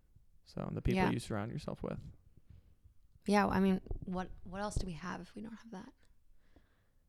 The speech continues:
Speaker 2: We have
Speaker 1: We
Speaker 2: ourselves.
Speaker 1: Yeah. Look at,
Speaker 2: But
Speaker 1: look at Keanu Reeves, man.
Speaker 2: Right. That's true.
Speaker 1: He's a very, very happy soul.
Speaker 2: Mm-hmm.
Speaker 1: And he's had to f-, find that within himself.
Speaker 2: Yeah.
Speaker 1: I love that man.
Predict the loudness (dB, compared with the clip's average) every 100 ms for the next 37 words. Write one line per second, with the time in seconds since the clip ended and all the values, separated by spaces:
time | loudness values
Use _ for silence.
0 | _ _ _ _ _ _ 4 8 8 10
1 | 10 8 6 0 -10 -12 -12 -4 -2 -4
2 | -10 _ _ _ -20 -20 -20 _ _ _
3 | _ -20 _ _ _ 6 8 6 6 6
4 | 8 6 8 8 8 8 6 4 4 2
5 | 0 -4 -18 -20 _ _ -8 6 8 10
6 | 6 -2 -16 -18 -20 _ _ -6 -2 2
7 | 0 0 -8 2 6 10 12 12 12 8
8 | 8 8 8 6 4 4 4 4 2 -6
9 | -20 -20 -20 -2 2 2 2 4 4 6
10 | 6 4 6 4 4 0 -10 2 4 6
11 | 4 2 0 0 0 0 -2 -12 -6 -2
12 | -2 -6 -12 -4 0 2 0 -2 -4